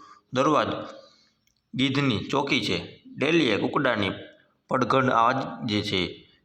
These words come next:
મેડીએ બુલબુલની શરણાઈ વાગે છે. ચોકમાં ન્યાયની ધજા ફરકે છે. રાજા ગરુડ સભા ભરીને બેઠા છે. પાસે હંસનું પ્રધાનમંત્રી બિરાજ્યું છે. હસીના હવે આગળ વાત વધારે છે. પ્રધાન મંડળે કાગડીની ફરિયાદ સાંભળી,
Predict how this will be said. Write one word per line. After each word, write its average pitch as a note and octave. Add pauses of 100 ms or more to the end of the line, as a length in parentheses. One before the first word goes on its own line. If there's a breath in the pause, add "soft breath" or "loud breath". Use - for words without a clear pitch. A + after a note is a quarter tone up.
મેડીએ C#3+
બુલબુલની B2+
શરણાઈ C#3
વાગે B2
છે. F2
ચોકમાં C3
ન્યાયની A#2+
ધજા A2
ફરકે B2+
છે. F2
રાજા C3
ગરુડ A2
સભા A#2
ભરીને G#2
બેઠા A2
છે. F#2 (340 loud breath)
પાસે E3+
હંસનું B2+
પ્રધાનમંત્રી A#2 (280 loud breath)
બિરાજ્યું B2+
છે. - (1500 loud breath)
હસીના D#3+
હવે D3+
આગળ C3
વાત A#2
વધારે A2+
છે. D#3
પ્રધાન C3
મંડળે C#3+
કાગડીની A#2+
ફરિયાદ A2+
સાંભળી, F2+